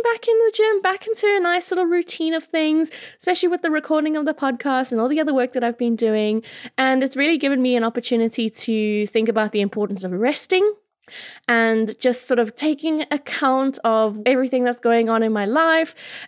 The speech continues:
and sorting it out and kind of just putting it together in the right <laughs> order so that things can run smoothly again. And it really did put into perspective how important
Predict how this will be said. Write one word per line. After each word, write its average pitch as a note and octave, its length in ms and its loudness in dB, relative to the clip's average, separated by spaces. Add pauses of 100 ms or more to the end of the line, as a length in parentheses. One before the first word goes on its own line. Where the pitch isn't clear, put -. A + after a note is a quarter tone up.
and A3 520 0 (360)
sorting D4+ 480 0
it C4 80 4
out A#3+ 380 2
and G#3 180 0
kind G#3+ 260 -2
of G3+ 160 -4
just - 380 -4 (200)
putting F4 340 2
it D#4 160 0
together A#3 500 2
in A3 120 4
the G#3+ 100 2
right G#3 340 0
<laughs> - 40 0
order G#3+ 440 4
so A3+ 180 2
that A3 240 0
things A3+ 240 2
can A3 220 0
run G#3 260 0
smoothly G#3 880 0
again. F3+ 420 -2 (520)
And C#4+ 380 2 (260)
it C4+ 120 -2
really F#4 300 2
did C#4 200 0
put C#4+ 120 0
into C4+ 200 -2
perspective A#3+ 480 -2
how A3+ 120 -2
important A3 380 -4